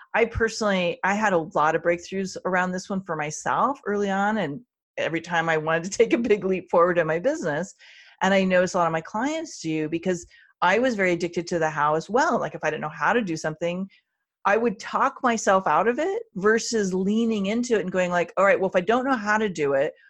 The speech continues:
but I know I wanna do it, what next step would I take?"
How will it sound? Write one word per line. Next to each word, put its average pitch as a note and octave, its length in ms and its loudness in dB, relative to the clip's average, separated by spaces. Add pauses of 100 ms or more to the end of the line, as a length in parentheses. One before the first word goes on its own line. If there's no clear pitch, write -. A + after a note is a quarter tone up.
but G3 140 6
I G3 80 6
know F#3+ 200 4
I D#3+ 100 6
wanna A#3 440 2
do B2+ 240 -4
it, E3 220 0 (440)
what G#3 340 4
next A3 240 -2
step F3+ 240 0
would E3+ 120 0
I D3+ 140 0
take?" - 320 -8